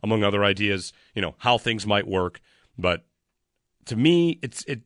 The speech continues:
it, it's not even the middle move. It seems like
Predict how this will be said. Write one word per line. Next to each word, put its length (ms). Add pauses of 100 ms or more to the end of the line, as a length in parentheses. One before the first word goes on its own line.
(200)
it, 120 (520)
it's 120
not 100
even 160
the 60
middle 360
move. 380 (540)
It 160
seems 340
like 340